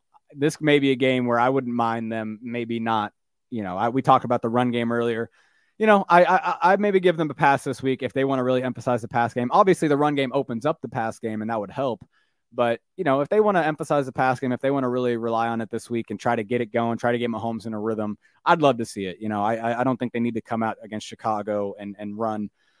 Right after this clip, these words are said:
a bunch, uh, to win this game like they maybe had to against Jacksonville. Excuse me. And so, yeah, I, I,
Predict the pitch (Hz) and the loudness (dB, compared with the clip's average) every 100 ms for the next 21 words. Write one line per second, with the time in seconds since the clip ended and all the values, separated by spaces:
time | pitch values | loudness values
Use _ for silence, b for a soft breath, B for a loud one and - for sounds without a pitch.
0 | _ 151 143 135 127 - - 131 123 113 | _ 0 4 4 2 -4 -4 0 0 -2
1 | 127 135 131 123 131 123 117 117 123 120 | 0 2 2 0 0 0 0 -2 0 0
2 | 117 120 113 113 113 113 113 - 117 113 | 0 0 -2 -4 -4 -2 -4 -4 -6 -6
3 | 113 _ _ 127 - 160 160 104 95 - | -10 _ _ -14 -2 2 2 0 -12 -14
4 | _ _ _ _ _ - 160 196 175 160 | _ _ _ _ _ -6 0 6 6 8
5 | 147 123 202 180 | 4 4 2 0